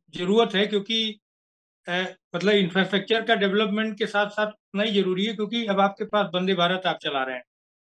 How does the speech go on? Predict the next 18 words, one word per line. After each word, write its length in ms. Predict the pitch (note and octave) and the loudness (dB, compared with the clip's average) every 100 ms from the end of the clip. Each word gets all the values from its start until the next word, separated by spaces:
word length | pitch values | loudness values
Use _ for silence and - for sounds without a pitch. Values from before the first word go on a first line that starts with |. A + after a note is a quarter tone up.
| _ F3+ | _ 0
आपके 220 | F3+ G#3+ | 4 6
पास 180 | A3 G#3+ | 6 6
तेज 320 | A3 A3+ A#3 | 6 6 6
रफ्तार 400 | G#3 - F#3+ F#3+ | 4 4 2 2
की 200 | F#3 G#3 | 0 0
अगर 160 | G3 | 2
ट्रेनें 400 | F#3+ F3 E3 F#3 | 0 -2 -2 0
हैं, 180 | D#3+ E3 | 0 0
आपके 260 | E3 E3 E3 | 0 -2 -6
पास 140 | E3 | -6
शताब्दी 460 | E3 D#3 D#3 D3+ D#3+ | -6 0 0 0 -4
चल 160 | E3 | -2
रही 200 | D3+ D3+ | 0 0
है, 60 | D#3 | 2
राजधानी 440 | D3+ C#3 C#3+ D#3 | 0 0 -2 -2
चल 160 | D#3 D3+ | -2 -2
रही 220 | C#3+ C#3 | -2 0
है, 200 | C#3 C3+ | 0 0